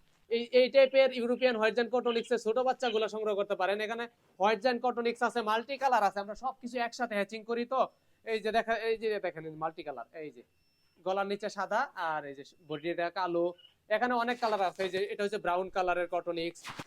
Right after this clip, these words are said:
এটা হচ্ছে হোয়াইট কালারের কটন এক্স, আহ, আবার এখানে মাকড়া কালার কটন এক্সও আছে। তো যেই বিষয়টার জন্য আজকের ভিডিওটা করা, সেটা হচ্ছে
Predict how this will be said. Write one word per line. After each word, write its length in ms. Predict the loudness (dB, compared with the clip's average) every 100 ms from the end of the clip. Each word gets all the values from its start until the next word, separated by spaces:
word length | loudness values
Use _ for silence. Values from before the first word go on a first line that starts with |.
| -8
এটা 100 | -4
হচ্ছে 160 | -4 -4
হোয়াইট 160 | -2 -2 -2
কালারের 320 | 0 0 -2
কটন 240 | -2 -2 -2
এক্স, 140 | -2 -6
আহ, 600 | -20 _ _ -2 2 4 4 2
আবার 160 | 2 0 -2 -2 -4
এখানে 240 | -4 -4 0
মাকড়া 260 | 0 0 -2 0
কালার 200 | -2 -2
কটন 220 | -4 -6 -8
এক্সও 200 | -6 -4 -4
আছে। 180 | -2 -6 -6 _ _ _ 0
তো 80 | 2 2 0 -2
যেই 140 | -2 -2
বিষয়টার 320 | -2 -2 -2
জন্য 120 | -2 -2
আজকের 180 | -2 -4
ভিডিওটা 300 | -2 -2 -2 0
করা, 140 | 0 0
সেটা 140 | -2 -4
হচ্ছে 200 | -2 -4